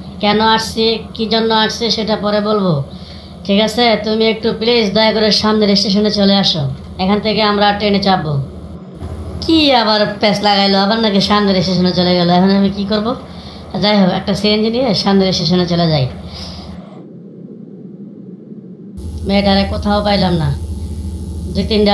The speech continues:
বগি খুঁজতে খুঁজতে হাঁপায়ে গেলাম। কই, আর কত খুঁজবো? না চলে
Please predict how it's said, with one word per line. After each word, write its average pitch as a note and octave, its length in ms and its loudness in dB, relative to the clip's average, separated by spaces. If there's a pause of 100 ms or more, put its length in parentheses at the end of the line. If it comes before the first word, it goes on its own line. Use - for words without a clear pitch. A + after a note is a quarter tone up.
বগি A3 300 2
খুঁজতে G#3+ 300 -2
খুঁজতে G3 300 2
হাঁপায়ে F3+ 400 4
গেলাম। C#3+ 220 2 (760)
কই, G#3 280 2 (300)
আর G3 80 2 (100)
কত G3+ 140 -2 (140)
খুঁজবো? F#3 300 2 (500)
না F#3 80 4 (140)
চলে G3+ 180 4